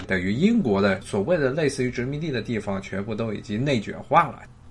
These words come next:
因为在十九世纪的时候，美国是执行了一系列的土地征服啊，征服之后呢，并没有把这些土地当作卫星国或者殖民地，而是直接吞进来。吞进来之后呢，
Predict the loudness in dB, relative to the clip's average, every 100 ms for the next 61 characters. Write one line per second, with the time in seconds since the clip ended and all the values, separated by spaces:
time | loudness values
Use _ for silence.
0 | -20 -12 -4 0 2 2 2 0 0 0
1 | -2 -2 0 0 0 0 0 -4 -4 -2
2 | -2 -4 -2 -2 0 0 0 0 0 -2
3 | -4 -4 0 4 4 2 -4 -6 -2 0
4 | 0 0 -2 -6 -10 -10 -4 -2 -2 -2
5 | -2 0 2 0 -2 -8 -6 0 2 4
6 | 2 0 -2 -4 -2 -2 -2 -6 -4 -4
7 | -4 -4 -4 -6 -8 -2 2 2 2 0
8 | -2 -2 0 -2 -6 -12 -10 -8 -4 -2
9 | -2 -2 -4 -4 -2 -2 0 0 2 0
10 | -4 -14 -20 -20 -20 -18 -4 2 2 4
11 | 2 2 0 0 2 2 2 0